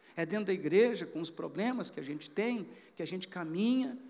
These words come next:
enfrenta os problemas, resolve os problemas e cresce na fé. Um crente maduro funciona assim, ele não desiste, ele permanece, ele continua firme, mesmo que as dificuldades, que as contrariedades,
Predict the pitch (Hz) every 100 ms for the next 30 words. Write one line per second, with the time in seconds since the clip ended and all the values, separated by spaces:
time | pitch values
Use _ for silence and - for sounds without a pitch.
0 | - - 185 190 - 220 262 254 185 -
1 | 160 156 202 220 196 - 180 175 165 202
2 | 233 196 - 156 143 185 165 185 - 170
3 | 156 165 151 - - 139 131 - 127 -
4 | - _ _ _ - 196 196 220 240 202
5 | 175 185 240 - 226 - 233 226 - 180
6 | 185 180 208 214 170 190 220 220 156 139
7 | - 175 180 170 170 185 185 - - -
8 | - - _ _ _ - 156 - 247 269
9 | - 262 254 285 269 277 - 220 220 180
10 | 156 139 117 - - - _ _ _ -
11 | 247 285 302 269 240 254 - 226 - 214
12 | 214 - 165 151 165 190 185 170 156 -
13 | 185 - - 202 165 165 156 95 127 151
14 | 165 160 - 143